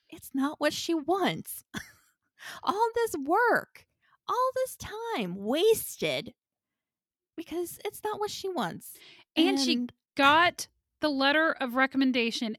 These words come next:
Speaker 2: and took the job that the family got her.
Speaker 1: Mm-hmm.
Speaker 2: That's the part
Speaker 1: Yep.
Speaker 2: that got me, is, like, how come you, like, why did it take you to getting there? He already told you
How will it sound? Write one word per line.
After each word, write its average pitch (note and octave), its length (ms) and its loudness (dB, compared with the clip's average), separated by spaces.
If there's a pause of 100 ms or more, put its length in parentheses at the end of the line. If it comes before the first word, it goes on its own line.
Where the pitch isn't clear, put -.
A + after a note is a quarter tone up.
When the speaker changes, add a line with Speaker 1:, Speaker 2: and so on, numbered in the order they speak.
(120)
Speaker 2:
and E4 360 6
took - 340 0
the C#4 80 -2
job C4 480 6
that A3 160 -2
the G#3+ 80 -4
family C4 420 2
got A3 300 2
her. - 360 -12 (1300)
Speaker 1:
Mm-hmm. F#3 380 -2 (460)
Speaker 2:
That's D#4 340 4
the F4 120 -2
part B3 280 0
Speaker 1:
Yep. - 20 -20
Speaker 2:
that G#3 80 -8
got G3+ 220 -4
me, G#3 460 -6
is, B3 280 -4
like, B3 300 2 (880)
how F#4+ 200 0
come A4+ 220 -2
you, F4+ 200 -2 (200)
like, D4 220 0
why C#4+ 320 4
did G#4 180 2
it B3 100 -4
take D#4+ 280 -2
you D4+ 260 -2
to - 140 -8
getting C4+ 420 0
there? A3 180 -2
He D4+ 140 -4
already F4+ 220 2
told D#4+ 360 -2
you G#3+ 360 -2